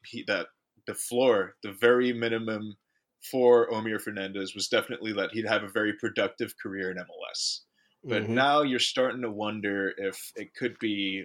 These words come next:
Speaker 1: more than that. You know, I think, uh, his performances, for better or for worse, have put him on the, uh, national team radar at youth level. He's being in consideration for the under twenty team.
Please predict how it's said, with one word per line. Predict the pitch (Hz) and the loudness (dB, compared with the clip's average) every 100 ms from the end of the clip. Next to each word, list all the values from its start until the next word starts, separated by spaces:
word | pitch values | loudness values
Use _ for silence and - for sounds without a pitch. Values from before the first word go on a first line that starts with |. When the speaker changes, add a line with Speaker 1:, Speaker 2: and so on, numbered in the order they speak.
| - | -12
Speaker 1:
more | 104 120 127 | -6 -4 -4
than | 123 98 | -6 -12
that. | 85 - _ _ _ _ - | -12 -14 _ _ _ _ -12
You | 104 | -2
know, | 101 101 | 2 2
I | 98 | 2
think, | 123 113 | 0 2
uh, | 113 104 98 _ _ _ | 4 4 0 _ _ _
his | 120 113 98 - | -2 0 0 -2
performances, | 113 - 120 113 110 110 | -6 0 2 2 -2 -2
for | 123 | -2
better | 120 110 110 | -2 0 0
or | 101 | -2
for | 117 | -4
worse, | 107 113 107 117 | 0 0 2 2
have | 101 - _ | -2 -4 _
put | 131 120 | -2 2
him | 117 | 2
on | 107 110 113 | 0 -2 0
the, | 107 107 | 0 2
uh, | 104 101 98 _ - - - _ _ _ _ - | 2 0 -4 _ -20 -20 -20 _ _ _ _ 4
national | 113 110 127 | 4 6 2
team | 117 117 110 | 2 0 4
radar | 113 110 110 131 143 - - | 6 8 8 4 2 -16 -2
at | 113 104 | -2 2
youth | 123 127 131 | 0 0 2
level. | 131 135 147 131 | 2 2 -6 -6
He's | 117 | -6
being | 113 117 117 | 2 2 2
in | 113 | -4
consideration | - 117 113 107 117 | -4 2 2 2 -2
for | 120 120 | 0 2
the | 123 | 2
under | 120 | -2
twenty | - 113 113 | -4 -6 -6
team. | 104 104 | -8 -10